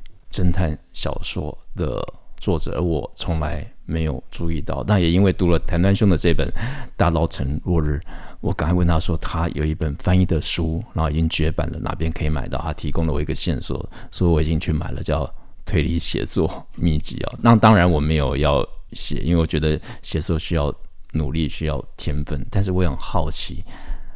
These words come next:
到底那本书在写什么？好，那回过头来，你为什么开始从新闻工作者，然后开始翻译书，然后开始阅读侦探小说？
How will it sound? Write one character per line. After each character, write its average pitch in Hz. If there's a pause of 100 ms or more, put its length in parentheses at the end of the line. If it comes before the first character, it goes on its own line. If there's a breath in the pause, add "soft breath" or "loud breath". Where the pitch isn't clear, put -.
(140)
到 87
底 -
那 78
本 71
书 76
在 71
写 76
什 -
么？ -
好， -
那 151
回 110
过 139
头 -
来， 78
你 87
为 175
什 -
么 76 (600 loud breath)
开 127
始 78 (380)
从 92
新 101
闻 76 (120)
工 95
作 90
者， 76
然 71
后 78
开 80
始 67
翻 82
译 78
书， 76 (120)
然 85
后 -
开 85
始 78 (100)
阅 78
读 67 (160)
侦 78
探 80
小 -
说？ -